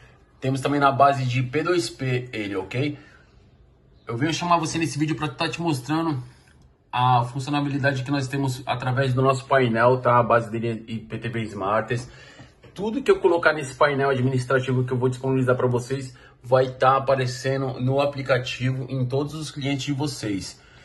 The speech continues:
Independente da, do, do, do momento, do ano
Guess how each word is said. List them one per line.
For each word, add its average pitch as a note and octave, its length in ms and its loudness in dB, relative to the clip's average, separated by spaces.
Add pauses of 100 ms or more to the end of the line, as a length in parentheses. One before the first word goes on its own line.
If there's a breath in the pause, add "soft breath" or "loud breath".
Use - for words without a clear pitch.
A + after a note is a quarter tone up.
(160 loud breath)
Independente D3 800 0
da, E3+ 260 4
do, C#3 280 -2
do, B2 160 0
do - 420 -4
momento, C3 560 2
do B2+ 220 0
ano C3 480 2